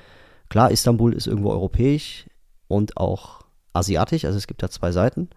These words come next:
Das Ganze wird ja, äh, getrennt durch den, durch die Bosporus-Passage, also durch den Fluss dazwischen. Ich weiß nicht, ob man das Fluss nennen kann oder nicht. Und ja, also ich hatte, war dann vier Tage da und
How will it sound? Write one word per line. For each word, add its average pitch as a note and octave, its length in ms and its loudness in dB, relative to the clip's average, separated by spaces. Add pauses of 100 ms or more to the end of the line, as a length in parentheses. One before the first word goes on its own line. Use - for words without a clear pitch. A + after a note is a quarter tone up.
(760)
Das - 180 -6
Ganze G#2+ 240 0
wird G2+ 120 0
ja, G2 180 2 (120)
äh, G#2+ 160 -6
getrennt A2 460 -2
durch A2 280 -4
den, F#2+ 500 -4
durch - 140 -10
die - 100 -8
Bosporus-Passage, A2+ 1300 -2
also A2 180 -6
durch G#2+ 180 -8
den G2+ 240 -4
Fluss C3+ 360 -2
dazwischen. - 420 -4
Ich F#2+ 100 -4
weiß G2+ 80 -2
nicht, F#2+ 120 -4
ob E2+ 240 -10
man - 60 -12
das - 180 -12
Fluss - 300 -2
nennen G#2+ 200 -4
kann G2 180 -2
oder F#2 140 0
nicht. A#2+ 260 0 (560)
Und G#2+ 840 6 (680)
ja, D3+ 200 4 (180)
also F#2 160 -2
ich - 160 -8 (180)
hatte, - 300 -6 (100)
war F2+ 120 2
dann F#2+ 160 0
vier A2 160 0
Tage F2+ 260 0
da G2 200 6
und G2+ 480 -2